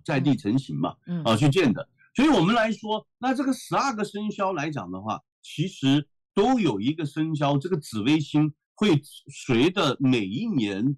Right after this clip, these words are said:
Speaker 1: 走动，它会走在一个生肖里面，它代表这个生肖就会得到紫微大帝的能量的加持，你听懂了吗？
Speaker 2: 嗯，嗯，嗯。
Speaker 1: 所以它就会称为这十二生肖中的前三甲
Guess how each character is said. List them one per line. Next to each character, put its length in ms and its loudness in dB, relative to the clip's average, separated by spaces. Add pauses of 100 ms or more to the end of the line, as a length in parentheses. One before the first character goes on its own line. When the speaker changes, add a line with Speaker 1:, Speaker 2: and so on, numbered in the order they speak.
(100)
Speaker 1:
走 320 -4
动， 180 2 (920)
它 120 0
会 140 6
走 320 4
在 220 2
一 340 4
个 140 4
生 220 4
肖 180 4
里 140 -4
面， 180 -8 (320)
它 100 -2
代 300 -2
表 200 -4
这 100 -4
个 100 -6
生 280 -4
肖 220 0
就 160 -6
会 100 0
得 180 -8
到 160 -2
紫 300 -8
微 240 0
大 360 -6
帝 140 -6
的 100 -12 (140)
能 200 -10
量 200 -2
的 100 -14
加 260 -4
持， 300 -18
你 80 -10
听 180 -2
懂 140 -4
了 60 -12
吗？ 100 -14 (140)
Speaker 2:
嗯， 280 -8
嗯， 280 -10
嗯。 60 -10
Speaker 1:
所 100 2
以 100 2 (160)
它 140 0
就 200 -2
会 140 2
称 380 -4
为 400 -2 (260)
这 160 2
十 300 0
二 240 2
生 260 -8
肖 240 -4
中 320 -4
的 260 -6
前 360 -2
三 260 -4
甲 140 -8